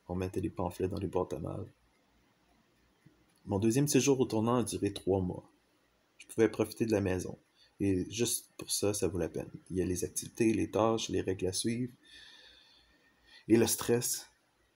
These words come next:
c'est que de, de, de, de, de, de, de, de, d'être mis dehors si on fait, si un intervenant, on tombe sur un intervenant qui passe une mauvaise journée.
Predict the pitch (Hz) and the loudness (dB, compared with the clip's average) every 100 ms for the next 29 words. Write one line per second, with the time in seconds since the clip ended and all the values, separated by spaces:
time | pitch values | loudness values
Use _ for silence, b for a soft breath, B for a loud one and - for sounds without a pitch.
0 | _ _ _ - - - - 73 - - | _ _ _ -8 -8 -8 -12 -14 -12 0
1 | 98 92 90 87 87 90 95 90 90 90 | 2 4 2 0 0 0 0 -2 -2 0
2 | 87 90 87 90 82 - - - - - | -2 -2 0 -2 -4 -12 -20 -20 -14 -10
3 | 82 95 - - - 95 95 95 - - | -8 -8 -10 -18 -12 -2 2 2 -2 -4
4 | 98 92 85 87 98 107 - - 85 87 | 0 2 2 0 -2 -4 -8 -6 -6 -6
5 | 80 85 82 87 - _ _ _ - - | -2 0 0 -2 -6 _ _ _ -10 -4
6 | 104 95 92 95 92 90 95 92 87 95 | 0 2 2 0 0 0 0 0 0 -2
7 | 92 104 92 90 90 92 101 101 - - | -2 0 -2 0 -2 -2 -4 -6 -14 -10
8 | 87 85 90 90 92 90 92 98 101 95 | -8 -6 -2 -2 -2 -4 -6 -8 -8 -8